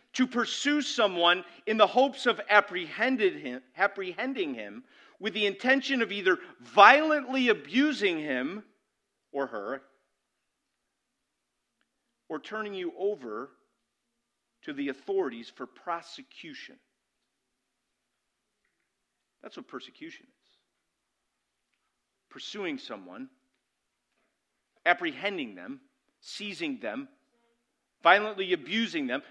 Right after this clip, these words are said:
turning them over to the pro-, to the, uh, for prosecution. So basically, this is what Jesus is saying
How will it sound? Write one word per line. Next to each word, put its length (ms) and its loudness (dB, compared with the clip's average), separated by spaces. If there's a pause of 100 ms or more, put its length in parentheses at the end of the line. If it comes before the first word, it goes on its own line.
(120)
turning 320 -2
them 260 0
over 480 4 (1120)
to 100 -16
the 80 -6
pro-, 300 0 (120)
to 120 -6
the, 240 -2
uh, 260 2
for 120 -10
prosecution. 760 -4 (1000)
So 120 -2
basically, 440 2
this 180 -2
is 80 -4
what 140 -4
Jesus 380 -4
is 140 -10
saying 440 0